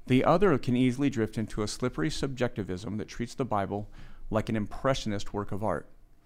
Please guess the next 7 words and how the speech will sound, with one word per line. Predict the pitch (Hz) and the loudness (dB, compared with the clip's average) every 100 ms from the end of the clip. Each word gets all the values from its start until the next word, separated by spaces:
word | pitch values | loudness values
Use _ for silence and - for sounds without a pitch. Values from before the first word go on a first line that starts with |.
| - - - - - - - | -20 -20 -20 -20 -20 -4 4
I'm | 127 135 | 8 8
not | 139 - | 8 6
a | 127 | 0
big | 110 127 127 | 0 6 8
art | 117 117 104 | 8 6 6
guy, | 95 87 107 - - - | 0 0 -6 -10 -2 6
but | 127 120 180 | 8 8 6